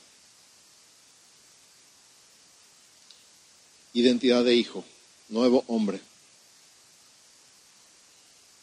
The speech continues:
Ay, di conmigo, soy nuevo. Soy nuevo, soy un nuevo hombre.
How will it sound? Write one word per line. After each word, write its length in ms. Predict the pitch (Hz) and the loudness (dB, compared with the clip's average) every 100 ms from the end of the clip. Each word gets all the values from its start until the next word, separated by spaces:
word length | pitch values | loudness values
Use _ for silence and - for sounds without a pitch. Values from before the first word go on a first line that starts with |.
| _ _ _ | _ _ _
Ay, 320 | 214 220 - - - - - | -2 0 -2 -6 -14 -18 -10
di 80 | 143 | -4
conmigo, 480 | 135 147 151 147 143 | -2 2 4 4 2
soy 360 | - 143 160 156 | -2 0 0 2
nuevo. 360 | 131 131 117 - - - _ _ _ _ - _ _ _ _ _ _ _ _ _ _ _ _ _ _ _ _ _ _ _ - | 2 2 0 -4 -20 -20 _ _ _ _ -20 _ _ _ _ _ _ _ _ _ _ _ _ _ _ _ _ _ _ _ -10
Soy 360 | 127 127 135 - - | -2 0 0 -2 -8
nuevo, 480 | 120 120 117 110 | -4 0 0 0
soy 320 | 113 151 156 156 | -4 -2 -2 -2
un 180 | 147 139 | -4 -2
nuevo 460 | 139 143 143 123 | 2 4 4 4
hombre. 260 | 120 104 | 2 0